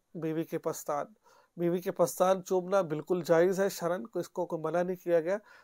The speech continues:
लेकिन जब, जब, जिस वक़्त उसके पस्तान में दूध होता है, उस वक़्त उसको मुंह में लेना ये सही नहीं है,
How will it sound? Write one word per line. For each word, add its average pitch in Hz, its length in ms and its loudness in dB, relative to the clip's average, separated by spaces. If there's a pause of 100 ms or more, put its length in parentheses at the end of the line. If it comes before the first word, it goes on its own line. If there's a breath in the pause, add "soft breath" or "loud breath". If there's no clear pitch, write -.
(120)
लेकिन 180 140 -4
जब, 180 360 4
जब, 202 200 4
जिस 190 220 -2
वक़्त 208 260 2
उसके 190 340 -2
पस्तान 185 580 -4
में 170 220 -4
दूध 202 240 2
होता 165 300 0
है, 175 200 -4 (360 soft breath)
उस 220 180 -4
वक़्त 202 140 0
उसको 175 260 -6
मुंह 165 200 -4
में 160 80 -4
लेना 160 180 -4
ये 180 260 -2
सही 160 360 -6
नहीं 151 220 -8
है, 185 200 -8